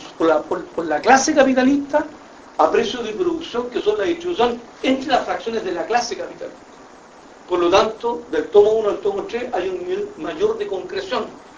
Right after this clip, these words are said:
o menor de abstracción. Y por lo tanto, al bajar de un nivel mayor de abstracción a uno menor, tiene que haber una categoría que dé cuenta de eso. Y ese es el precio de producción. Por lo tanto, en el mundo real, después están los precios concretos del mercado, los precios de spot que yo miro en las pizarras, etcétera.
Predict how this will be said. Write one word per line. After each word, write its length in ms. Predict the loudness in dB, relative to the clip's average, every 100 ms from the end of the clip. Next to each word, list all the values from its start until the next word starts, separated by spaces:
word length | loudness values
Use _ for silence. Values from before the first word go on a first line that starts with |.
| -2
o 120 | 0
menor 300 | 0 -2 -4
de 80 | -6
abstracción. 480 | -8 -10 -8 -10 -10 -16 -20 -16 -10
Y 60 |
por 180 | -4 -2
lo 140 | 0
tanto, 320 | 0 0 0 0
al 80 |
bajar 420 | 0 2 6 6 4 -6 -18 -20 -8 -4
de 60 |
un 80 | -2
nivel 300 | 0 0 0
mayor 360 | -2 4 4 6
de 60 |
abstracción 460 | 4 2 -2 0 2
a 80 | 2
uno 200 | 2 2
menor, 360 | 6 6 6 2
tiene 160 | 0 2
que 60 |
haber 160 | 4 2
una 120 | 2
categoría 520 | 0 0 0 0 0
que 140 | 2 0
dé 60 |
cuenta 280 | 0 -2 -2
de 80 | -2
eso. 180 | -4 -12 -20 -20 -20 -10
Y 80 | -4
ese 160 | 2 4
es 60 | 4
el 40 |
precio 260 | 4 4 2
de 60 |
producción. 380 | 2 0 -2 -12 -16 -20 -20 -20 -20 -20 -20 -20 2
Por 160 | 6 8
lo 100 | 8
tanto, 520 | 8 6 2 -4 -2 2
en 160 | 4
el 140 | 4 4
mundo 400 | 6 8 6 6
real, 360 | 8 8 6
después 340 | 2 0 2 2
están 180 | 4
los 100 | 2
precios 320 | 0 -2 -2 -2
concretos 460 | -2 2 4 6
del 100 | 4
mercado, 380 | 4 2 2 2
los 100 | 0
precios 300 | -2 0 0
de 40 | 0
spot 200 | -2 -4
que 140 | -4
yo 100 | -2
miro 160 | -2 2
en 60 |
las 100 | 2
pizarras, 600 | 0 -2 0 0 0 -2
etcétera. 400 | 0 2 2 0